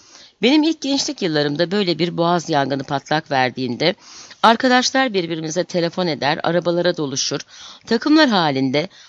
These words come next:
mesela Emirgan'a gidilir, burada deniz kıyısına yan yana park eden arabalarda yeni moda olan teyipten Creedence Clearwater Reveille'yi dinlerken yandaki çayhaneden gelen kaşarlı tostları yer,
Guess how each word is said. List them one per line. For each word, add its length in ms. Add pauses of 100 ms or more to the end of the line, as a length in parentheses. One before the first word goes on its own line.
(140)
mesela 520
Emirgan'a 460
gidilir, 520
burada 420
deniz 260
kıyısına 600 (360)
yan 180
yana 260
park 320
eden 180
arabalarda 680
yeni 280
moda 260
olan 360 (560)
teyipten 640 (580)
Creedence 480
Clearwater 640 (200)
Reveille'yi 520
dinlerken 680
yandaki 500
çayhaneden 760
gelen 260
kaşarlı 500
tostları 460
yer, 300